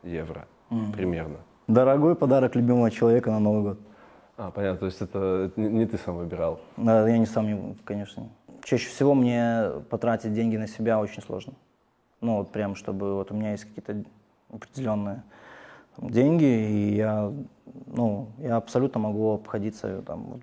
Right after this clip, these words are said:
Speaker 2: без всего угодно. Ну, без чего угодно, кроме как, ну, воды попить надо.
Speaker 1: А самые большие деньги вот за последнее время, которые ты на себя отжалел, что это была за покупка?
Speaker 2: Автомобиль.
Speaker 1: Мгм. Сколько?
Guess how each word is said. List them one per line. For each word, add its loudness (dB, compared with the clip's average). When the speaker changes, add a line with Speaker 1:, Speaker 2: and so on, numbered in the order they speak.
Speaker 2:
без -8
всего -2
угодно. -2
Ну, -2
без 4
чего 4
угодно, 6
кроме 2
как, -6
ну, -2
воды -2
попить -10
надо. -8
Speaker 1:
А -6
самые 6
большие 0
деньги 2
вот 0
за -2
последнее -6
время, -8
которые -4
ты -10
на -4
себя -4
отжалел, -6
что -12
это -10
была -8
за -10
покупка? -14
Speaker 2:
Автомобиль. -8
Speaker 1:
Мгм. -16
Сколько? -6